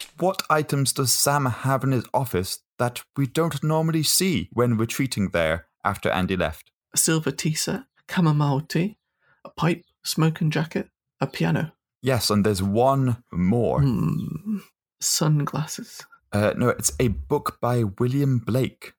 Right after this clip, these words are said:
Speaker 2: Uh-huh. When Diane wakes from her dream, her original dream, Frasier offers her some, uh, T L C. What does this stand for?
Speaker 1: Tender Loving Crane.
Speaker 2: Tender Loving Crane, which, you know, this is Diane's dream.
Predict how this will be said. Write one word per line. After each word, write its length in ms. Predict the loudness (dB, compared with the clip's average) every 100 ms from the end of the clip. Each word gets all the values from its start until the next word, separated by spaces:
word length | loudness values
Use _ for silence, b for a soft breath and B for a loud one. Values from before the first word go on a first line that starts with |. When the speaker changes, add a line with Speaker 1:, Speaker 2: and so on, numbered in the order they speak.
| _
Speaker 2:
Uh-huh. 420 | -8 -4 -2 -2 -4 -14 _ _ _ -16 -16 -16 _ -20 -20 _ _ _ _ _ _ _ _ -20 -20 _
When 180 | 0 2
Diane 320 | 2 2 2
wakes 280 | -2 -2 -4
from 140 | -4
her 160 | -2 -2
dream, 380 | -2 -2 -2 -6 -8 -2
her 100 | 0
original 340 | 0 0 -2
dream, 340 | -2 -2 -2 -6 -2
Frasier 320 | 0 2 0
offers 300 | 0 0 0
her 160 | -2
some, 300 | -2 -2 -2
uh, 160 | -2 -4
T 200 | -4 -2
L 140 | -2 0
C. 340 | -2 -2 -6 _ _ -4
What 120 | -2
does 140 | 0
this 160 | 0 0
stand 420 | 0 0 0 -2
for? 300 | -4 -6 -8 _ _
Speaker 1:
Tender 280 | 0 4 4
Loving 360 | 4 4 2 2
Crane. 420 | 2 2 0 -2 -8 -10
Speaker 2:
Tender 320 | 0 0 2
Loving 360 | 0 -2 -2
Crane, 420 | -4 -4 -2 -4 -10 _ -10
which, 420 | -8 -6 -8 -10 _ _
you 80 | -4
know, 100 | 0
this 200 | 0 0
is 80 | -2
Diane's 400 | -2 -2 -4 -6
dream. 420 | -4 -2 -2 -4